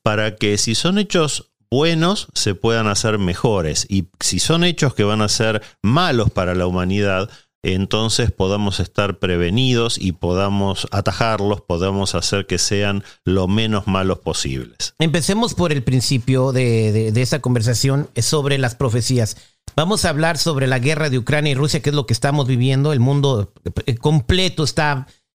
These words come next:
Speaker 2: paralizado viendo qué va a suceder con esto. Muchos tienen miedo, eh, porque no saben cómo va a reaccionar Vladimir Putin, al sentirse más acorralado por las sanciones que le están poniendo, que él considera que es un ataque. Él no considera un ataque la invasión a Ucrania,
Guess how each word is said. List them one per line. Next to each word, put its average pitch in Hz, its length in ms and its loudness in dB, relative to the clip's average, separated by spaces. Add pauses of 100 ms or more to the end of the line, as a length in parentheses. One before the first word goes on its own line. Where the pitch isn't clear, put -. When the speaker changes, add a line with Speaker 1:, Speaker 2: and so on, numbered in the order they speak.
(140)
Speaker 2:
paralizado 143 640 2
viendo 175 380 2
qué 170 120 0
va 160 80 0
a 139 40 0
suceder 127 380 0
con 127 180 2
esto. 123 180 2
Muchos 165 320 2
tienen 117 320 2
miedo, 113 380 2
eh, 120 80 0
porque 120 280 0
no 123 120 2
saben 127 240 0
cómo 123 300 2
va 120 100 2
a 120 60 0
reaccionar 113 500 0
Vladimir 113 480 2
Putin, 139 400 0 (300)
al 135 180 0
sentirse 135 400 2
más 147 200 0
acorralado 123 580 0
por 127 120 0
las 113 140 2
sanciones 120 420 0
que 110 100 0
le 107 60 4
están 120 240 0
poniendo, 123 400 2
que 139 80 2
él 131 80 -2
considera 120 420 2
que 127 80 0
es 120 120 0
un 131 120 2
ataque. 127 520 0 (220)
Él 185 120 2
no 285 100 0
considera 214 380 2
un 202 100 2
ataque 165 420 0
la 139 100 2
invasión 135 360 2
a 143 40 2
Ucrania, 143 560 0